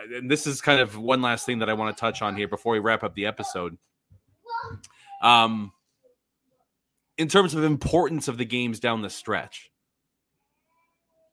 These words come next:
getting that first seed is gonna be pretty monumental. Like, I know people will say, "Oh, the games don't mean anything. You've got a playoff spot <laughs> locked up." This is not the case whatsoever,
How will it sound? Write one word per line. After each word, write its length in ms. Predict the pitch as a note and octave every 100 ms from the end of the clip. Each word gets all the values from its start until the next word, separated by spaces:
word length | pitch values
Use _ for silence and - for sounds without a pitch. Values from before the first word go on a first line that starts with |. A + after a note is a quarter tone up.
| _ _ _ _ _ _ -
getting 300 | F3+ G#3 F3+
that 200 | C3+ A#2+
first 360 | - B2 A2 -
seed 200 | G#2+ G2
is 120 | -
gonna 200 | B2 G#2+
be 120 | G2+
pretty 320 | - A#2 G#2+
monumental. 800 | G#2 G2 F2+ E2+ E2+ D#2+ B1+ _ _ _ -
Like, 100 | A2
I 120 | A#2 C#3
know 140 | D3+
people 240 | D3+ C#3+
will 100 | B2+
say, 200 | B2 C3
"Oh, 120 | C3 C3+
the 100 | A#2
games 340 | B2+ B2+ A#2
don't 220 | B2+ A#2+
mean 180 | A#2 B2
anything. 580 | A#2 A2+ B2+ B2 A#2+ A#2
You've 120 | A2
got 140 | A2+
a 40 | A2
playoff 340 | B2 A#2+ A#2+
spot 280 | - A#2 A#2
<laughs> 0 |
locked 360 | B2 A#2 - A2+
up." 240 | G#2+ - _ _ _ -
This 520 | A#2 B2 G3+ E4+ -
is 160 | D#3+ C3
not 220 | C#3+ A#2+
the 80 | A#2+
case 320 | C#3+ B2+ -
whatsoever, 800 | B2 A#2+ - G#2+ G#2+ A2+ D2+ C#2